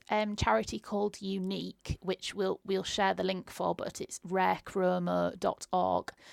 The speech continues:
And that's a really helpful website, which sort of is quite a generic one,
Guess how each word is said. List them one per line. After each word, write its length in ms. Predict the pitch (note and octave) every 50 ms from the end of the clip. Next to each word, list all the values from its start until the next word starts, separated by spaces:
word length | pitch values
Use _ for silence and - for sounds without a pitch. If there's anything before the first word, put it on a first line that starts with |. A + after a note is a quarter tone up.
| - - - - - -
And 140 | - G3 A3
that's 180 | A#3 - - -
a 60 | A3+
really 220 | A#3 A3+ A3+ A3+
helpful 520 | F3 - A#3+ A3+ - - - A3 G3 G3+ G3
website, 680 | G#3 G3 F#3+ - - - G3 F#3 F3+ F3 - - - G3+
which 260 | F#3 - - - - -
sort 320 | - - - - - -
of 100 | G#3 F3+
is 140 | F#3+ F3 -
quite 260 | - - A#3 - -
a 40 | G3+
generic 560 | G3 A#3+ A3+ A3+ C4 C#4+ B3 A3+ - - -
one, 400 | - - D#3+ F3+ F#3+ F#3+ F#3+ G3+